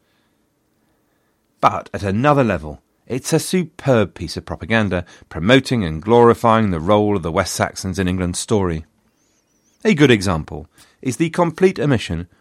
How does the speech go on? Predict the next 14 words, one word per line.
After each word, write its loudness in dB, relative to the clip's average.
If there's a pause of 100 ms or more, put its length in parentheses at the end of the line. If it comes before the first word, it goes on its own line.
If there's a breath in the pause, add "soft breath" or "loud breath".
of -14
three 4
Mercian 2
kings 4 (200 soft breath)
who -2
would 4
most 2
certainly 2
have -4
merited -2
the -10
title -2
of -10
Bretwalda, -4